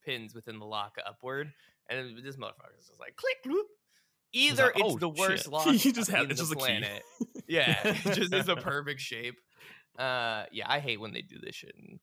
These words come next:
Speaker 1: fucking
Speaker 2: Yeah.
Speaker 1: movies and video
Speaker 3: I mean, I will,
Speaker 2: So
Speaker 3: I will
Speaker 1: So
Speaker 3: admit that, like, I
Speaker 1: complicated.
Speaker 3: liked, uh, uh, t-, um, Vince's reaction felt genuine. He was like, "Oh, that worked." Like, he was also surprised that he managed to get
Speaker 1: We
Speaker 3: it
Speaker 1: all
Speaker 3: out
Speaker 1: were
Speaker 3: open.
Speaker 1: surprised.
Speaker 3: So I was
Speaker 2: Yeah.
Speaker 3: like, "Okay, I kinda like that,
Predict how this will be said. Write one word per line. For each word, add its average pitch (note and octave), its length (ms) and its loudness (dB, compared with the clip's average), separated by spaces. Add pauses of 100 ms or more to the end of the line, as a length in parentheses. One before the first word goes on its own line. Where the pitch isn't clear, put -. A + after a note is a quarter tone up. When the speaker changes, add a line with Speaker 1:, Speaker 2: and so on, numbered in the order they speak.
(100)
Speaker 1:
fucking - 320 -20 (140)
Speaker 2:
Yeah. - 200 -10
Speaker 1:
movies - 180 -18
and - 100 -20
video - 220 -20
Speaker 3:
I C#3+ 60 4
mean, E3+ 180 4
I D#3 60 4
will, F3 220 4
Speaker 2:
So - 20 -8
Speaker 3:
I C#3+ 120 0
will E3+ 180 0
Speaker 1:
So - 0 -
Speaker 3:
admit B2+ 320 -2
that, G#2 100 -4
like, F#2 220 -2
I G#2+ 100 0
Speaker 1:
complicated. - 0 -
Speaker 3:
liked, G#2 640 -4
uh, G2 220 -2 (140)
uh, G2 160 -2
t-, - 180 -16
um, F#2 360 -4
Vince's A2+ 300 -8
reaction F2 720 -6 (260)
felt F#2 260 -4
genuine. F#2 380 -10
He A2+ 60 -12
was A2+ 100 -12
like, F#2 200 -16
"Oh, E3+ 140 6
that C3 200 -6
worked." D#3 380 -2
Like, A2+ 120 -2
he B2+ 100 -6
was A#2+ 100 -4
also A#2 320 -4
surprised G2+ 600 0
that E2+ 140 -4
he G#2 140 -10
managed G2 320 -8
to A2+ 80 -8
get G2 180 -6
Speaker 1:
We F3 60 2
Speaker 3:
it - 20 2
Speaker 1:
all F3 200 2
Speaker 3:
out - 20 -2
Speaker 1:
were - 160 0
Speaker 3:
open. D#3+ 380 -4
Speaker 1:
surprised. - 0 -
Speaker 3:
So F2+ 360 -4
I F#2 160 -4
was A2+ 140 -2
Speaker 2:
Yeah. - 0 -
Speaker 3:
like, G2+ 220 -6
"Okay, A2+ 280 -10
I A#2+ 100 -2
kinda B2+ 220 -10
like F#2 220 -12
that, C#2+ 220 -16